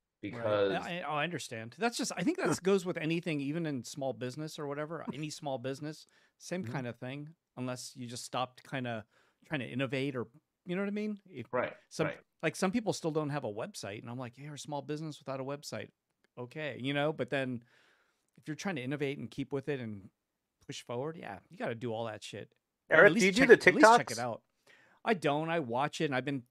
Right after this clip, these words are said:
Speaker 1: thinking, I think about it, like, every, at least twice or three times a week, I think, "Oh, man, I, I gotta start doing TikTok videos of some sort." I haven't done it, but I think about it all the time.
Speaker 3: I
Speaker 1: So
Speaker 3: don't
Speaker 1: I
Speaker 3: do
Speaker 1: don't,
Speaker 3: it.
Speaker 1: I,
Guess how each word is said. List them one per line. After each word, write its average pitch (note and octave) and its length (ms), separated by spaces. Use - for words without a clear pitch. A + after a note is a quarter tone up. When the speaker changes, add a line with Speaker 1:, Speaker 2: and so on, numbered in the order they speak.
Speaker 1:
thinking, C3+ 460
I D3+ 120
think F#3+ 220
about D3+ 240
it, C#3+ 60
like, B2 280
every, D3+ 640
at B2+ 100
least A3 380
twice F#3+ 500
or D3 120
three F3 180
times E3 280
a C#3+ 40
week, C#3+ 220
I A#2+ 80
think, C3 280
"Oh, D3 240
man, C3 220
I, C3 100
I C3 100
gotta B2 160
start A#2 260
doing A#2 220
TikTok A#2+ 400
videos A2+ 320
of A2+ 80
some A#2 200
sort." B2+ 380
I F#3+ 60
haven't F#3 200
done C3+ 200
it, C#3 140
but B2 100
I A#2 80
think D3+ 220
about B2 260
it A#2+ 160
all E3 220
the C#3+ 100
time. A#2 400
Speaker 3:
I C#3 120
Speaker 1:
So - 20
Speaker 3:
don't C3 140
Speaker 1:
I C#3 80
Speaker 3:
do - 0
Speaker 1:
don't, G3 80
Speaker 3:
it. D#3 180
Speaker 1:
I, F3 200